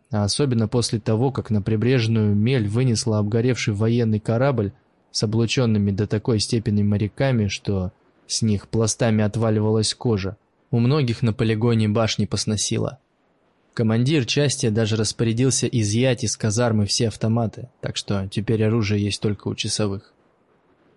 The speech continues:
Валера вынул из ножен висящий на поясе штык-нож, долго смотрел на него, потом тяжело вздохнул и вставил обратно. Ни с того ни с сего ему вдруг вспомнилась мать и младшая сестрёнка,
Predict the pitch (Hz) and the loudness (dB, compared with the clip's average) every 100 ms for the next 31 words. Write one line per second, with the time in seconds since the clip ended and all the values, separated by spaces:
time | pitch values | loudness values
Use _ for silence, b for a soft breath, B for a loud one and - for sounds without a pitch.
0 | _ _ _ _ _ - 104 123 156 123 | _ _ _ _ _ -2 0 2 4 2
1 | 104 147 127 113 127 101 110 139 107 101 | 2 2 2 0 0 0 0 0 2 0
2 | 101 - 120 - 107 101 101 117 107 - | 0 0 0 0 0 0 0 0 0 -2
3 | - 110 - 113 95 - - _ _ _ | -6 -6 -2 -2 -2 -6 -14 _ _ _
4 | 110 113 107 104 - 113 113 143 135 120 | 0 0 2 0 0 0 0 2 2 2
5 | 113 107 107 104 - - - 110 107 104 | 0 0 0 -2 -4 -8 -4 -2 -2 0
6 | 113 113 101 104 - 139 117 110 - 110 | 2 2 0 -2 0 0 0 0 -2 -2
7 | 101 101 98 98 95 - 110 _ _ _ | 0 0 -2 -4 -6 -10 -20 _ _ _
8 | _ _ _ _ _ _ - 117 - 123 | _ _ _ _ _ _ -4 -2 0 0
9 | 170 135 - 127 151 135 110 104 104 131 | 2 2 0 0 2 2 2 0 0 -2
10 | - - - - 135 117 110 101 - 120 | -2 -6 -6 -2 0 2 2 0 0 0
11 | 143 107 - 123 101 113 123 - 104 - | 0 -4 -8 -4 -2 -2 -2 -4 -6 -4
12 | 98 - 113 113 101 - | -4 -2 0 0 -2 -6